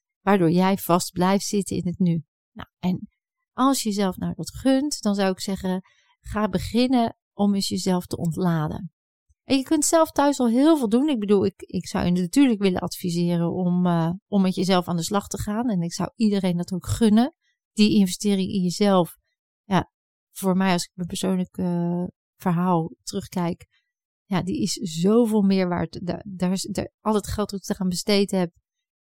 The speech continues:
is driedubbel teruggekomen. Eh, en niet in geld, maar in rijkdom als mens. Eh, en misschien, ja, ook in geld, weet je wel. Je, de flow van het leven zorgt ook dat je zelfverzekerd dingen doet.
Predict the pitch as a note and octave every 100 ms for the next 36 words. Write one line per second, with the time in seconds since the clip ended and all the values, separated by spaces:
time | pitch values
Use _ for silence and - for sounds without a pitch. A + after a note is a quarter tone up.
0 | _ G#3+ F3+ - _ _ - E3+ A3 G3
1 | F#3 F3+ - G#3+ A3 B3 A#3+ B3 E4+ _
2 | _ _ _ _ _ _ _ _ - G3+
3 | G3+ - G#3 A#3 G#3+ F3+ G3+ G3 - G3
4 | - F#3 F#3+ F#3+ F#3 G3 F3+ F3+ F3+ F#3
5 | B3+ - - - - F#3 F3+ F3 - G3
6 | F#3+ - - - A3+ F#3+ E3 F3+ G3+ C#4+
7 | A3+ A3+ A#3+ A3+ - G3+ G3 - F3+ F3
8 | F3+ - G#3+ A3 G#3 F#3+ F3 F#3+ G3+ G#3
9 | - F#3 F3 _ _ - - G3+ - -
10 | G#3 - F#3+ G3 G#3 F3+ F3+ F#3 G3 G3+
11 | - F3 F#3 E3+ D#3+ A3+ - -